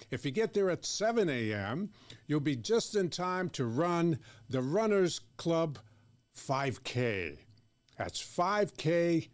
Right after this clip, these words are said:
three point one miles. You're gonna love it. It's gonna be great exercise. If you don't wanna run,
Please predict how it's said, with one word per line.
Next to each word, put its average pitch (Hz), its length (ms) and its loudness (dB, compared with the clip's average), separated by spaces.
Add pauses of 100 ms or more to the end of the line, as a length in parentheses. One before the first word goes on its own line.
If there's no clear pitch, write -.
(140)
three 180 360 0
point 175 560 0
one 165 600 -2
miles. 160 680 0
You're 123 140 -2
gonna 120 240 0
love 139 460 2
it. 170 120 4
It's 123 140 -2
gonna 123 120 -4
be 104 120 -2
great 165 360 2
exercise. 143 760 0
If 98 100 -12
you 107 100 -2
don't 190 260 0
wanna 185 220 2
run, 165 440 0